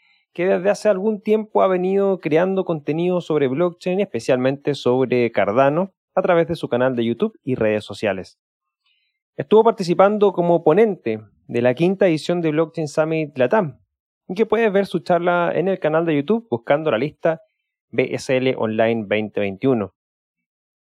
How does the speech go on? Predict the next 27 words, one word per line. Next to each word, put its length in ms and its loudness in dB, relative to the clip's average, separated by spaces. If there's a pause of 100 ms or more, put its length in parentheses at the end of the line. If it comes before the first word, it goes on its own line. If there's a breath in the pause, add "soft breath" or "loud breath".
Partimos 380 2
conversando 500 2
sobre 240 0
Cardano 460 -2 (1000)
y 120 -14
sus 140 -8
fases 520 0
o 160 6
eras, 580 -2
como 200 -12
son 160 -6
conocidas. 580 -2 (680)
Las 180 -2
tres 220 4
que 140 -2
ya 140 4
se 100 -2
han 80 2
implementado 880 2
son 380 -2
las 160 -4
de 100 0
desarrollo, 960 -2
descentralización 1120 -4
y 100 -2
contratos 480 0
inteligentes. 720 -6